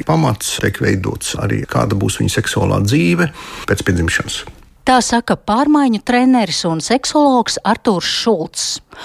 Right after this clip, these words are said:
Speaker 2: Un turpmākajās minūtēs uzzināsim, kāpēc šī seksuālā dziņa nevēršas uz katru kaut cik tīkamu pretīmnācēju, kāda nozīme ir cilvēka ķermeņa aromātam un kas notiek, ja apspiež dzimumtieksmi.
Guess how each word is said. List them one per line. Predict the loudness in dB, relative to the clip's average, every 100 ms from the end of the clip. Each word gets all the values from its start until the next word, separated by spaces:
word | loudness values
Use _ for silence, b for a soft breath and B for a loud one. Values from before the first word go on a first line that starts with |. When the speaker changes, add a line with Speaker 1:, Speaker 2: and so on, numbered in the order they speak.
| B
Speaker 2:
Un | 0 2
turpmākajās | 2 2 2 2 4 4 4 4
minūtēs | 6 6 4 4 2 -2 B B
uzzināsim, | 0 0 2 0 0 -2 0 -2 0
kāpēc | -2 0 0 0 0 -8 -8
šī | -4 -4
seksuālā | -2 0 0 2 2 4 2 0
dziņa | 0 2 2 0 B B 0
nevēršas | 2 4 2 0 -2 -2 -2
uz | -4
katru | 0 0 0 -2 -2 B -2
kaut | 0 0 0
cik | -2 0
tīkamu | 0 0 0 -2 0
pretīmnācēju, | -2 -2 0 2 4 4 2 2 4 4 2 B B B
kāda | 2 4 4 4
nozīme | 4 2 0 0 -2
ir | -2
cilvēka | 0 2 2 0 -4
ķermeņa | 0 2 2 0 0 2
aromātam | 2 2 2 2 2 2 2 B B B
un | 2 2
kas | 4
notiek, | 4 4 4 2 2
ja | 2
apspiež | 0 -2 -4 -2 -2
dzimumtieksmi. | 0 2 2 2 0 -2 -2 -4 -2 -2